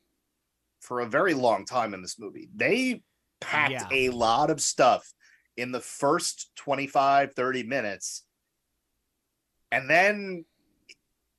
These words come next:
Speaker 1: as soon as they meet Wilbur and as soon as they get the flight over, that's where the pacing dies a little for me.
Speaker 2: I am so
Speaker 1: Because
Speaker 2: glad that you bring this up.
Speaker 1: Is this the thing that was gonna end our friendship?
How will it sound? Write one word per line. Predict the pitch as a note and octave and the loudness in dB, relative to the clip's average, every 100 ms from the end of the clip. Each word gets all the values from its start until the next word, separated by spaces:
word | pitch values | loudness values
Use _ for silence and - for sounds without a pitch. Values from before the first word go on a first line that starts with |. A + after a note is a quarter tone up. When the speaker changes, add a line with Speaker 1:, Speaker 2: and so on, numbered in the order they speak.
| _ _ _ - | _ _ _ 0
Speaker 1:
as | D#3 | 2
soon | - - A#3 B3 | 0 -2 -2 0
as | A3+ G3+ F#3 D#3+ | 0 0 0 -2
they | F3+ E3+ | -4 -4
meet | F3+ F#3+ | -6 -4
Wilbur | D#3+ C#3+ A#2 - _ _ _ | -2 -2 -4 -10 _ _ _
and | A2+ A#2 | -10 -10
as | A2+ | -6
soon | D#3 | -4
as | D#3+ C3+ | -2 -4
they | C3+ C3+ | -2 -2
get | B2 C#3+ C#3+ | 0 -2 -4
the | D3+ | -6
flight | D3+ C#3+ C#3 | 0 2 2
over, | B2 A#2 G#2+ F#2 _ _ _ - | 0 -4 -8 -10 _ _ _ -6
that's | B2+ C3+ D3 - | 0 0 0 -4
where | B2+ A#2 | -8 -8
the | |
pacing | G#2+ A#2 G#2+ - F#2+ G2 | -8 -10 -10 -10 -14 -14
dies | D3+ F#2+ F#2 | -12 -10 -12
a | |
little | F#2 F2 | -14 -16
for | - | -18
me. | F2 C#2 - _ _ _ _ - | -18 -18 -20 _ _ _ _ -6
Speaker 2:
I | D#3 | -2
am | D#3+ D#3+ | -2 -4
so | D3 - | -8 -6
Speaker 1:
Because | A2+ D#3+ A#2 G#2 | 0 2 2 0
Speaker 2:
glad | C3 C3 C3 B2 | -4 -2 -2 -2
that | A#2+ A#2+ | -8 -12
you | A#2+ | -12
bring | B2+ A#2 | -10 -10
this | G#2+ G2+ | -12 -14
up. | G2 F2+ _ - | -16 -16 _ -4
Speaker 1:
Is | C3 | 0
this | D3+ G#3+ | 2 2
the | A3 | 0
thing | F3+ G3 F#3 | 0 0 0
that | F3 | 0
was | D3+ | 0
gonna | D#3+ D#3 | 2 2
end | C#3 D#3 | 2 2
our | D3 | 0
friendship? | - B2+ E3 - A3+ | 0 -2 -4 -4 -6